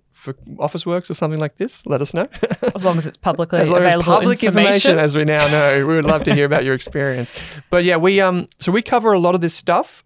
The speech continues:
Speaker 1: over on the Australian Investors Podcast.
Speaker 2: Yeah, so you did a few reporting season
Speaker 1: Heaps.
Speaker 2: episodes
Speaker 1: One
Speaker 2: with
Speaker 1: every
Speaker 2: Drew.
Speaker 1: week. Yeah.
Speaker 2: Yeah.
Speaker 1: So every week we cover company results. So if this is your
Speaker 2: Yeah.
Speaker 1: jam, like, if you, like, "Mm-mm, I can't wait for this next episode where we talk about the stock market," head on over there. But we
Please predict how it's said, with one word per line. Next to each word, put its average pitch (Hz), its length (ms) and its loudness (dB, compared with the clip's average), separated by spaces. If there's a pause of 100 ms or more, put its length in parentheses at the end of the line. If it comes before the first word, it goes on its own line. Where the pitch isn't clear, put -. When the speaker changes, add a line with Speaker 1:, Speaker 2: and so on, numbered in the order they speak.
Speaker 1:
over 156 240 2
on 156 60 0
the 151 80 0
Australian 139 360 -2
Investors 120 420 -4
Podcast. - 540 -8 (240)
Speaker 2:
Yeah, 220 180 -8
so 214 140 -10
you 208 100 -4
did 175 160 -2
a - 40 -6
few 170 220 -4
reporting 160 400 -4
season 147 400 -6
Speaker 1:
Heaps. - 160 -6
Speaker 2:
episodes 180 380 -2
Speaker 1:
One 151 100 0
Speaker 2:
with 156 40 2
Speaker 1:
every 135 180 -2
Speaker 2:
Drew. 123 240 0
Speaker 1:
week. 247 120 -10
Yeah. 131 160 -2
Speaker 2:
Yeah. 165 100 0 (220)
Speaker 1:
So - 140 -4
every 170 260 0
week 143 380 -2
we 135 380 -2
cover 127 280 -4
company 127 380 -6
results. - 480 -6 (100)
So 127 160 -4
if 127 120 -6
this 170 140 -6
is 190 120 -4
your 143 140 -4
Speaker 2:
Yeah. 131 100 -16
Speaker 1:
jam, 165 380 -2
like, 151 180 -4
if 135 120 -10
you, 160 220 0
like, 139 180 0
"Mm-mm, 208 600 -4
I 160 160 -2
can't 170 220 -2
wait 160 220 -4
for 160 100 -8
this 151 160 -10
next 151 340 -4
episode 143 460 0
where 156 140 0
we 147 80 0
talk 156 240 -2
about 151 180 0
the 156 60 -6
stock 170 260 -2
market," 139 320 -2 (500)
head 226 120 2
on 196 100 4
over 147 180 0
there. 139 200 2
But 180 120 -2
we 269 240 -2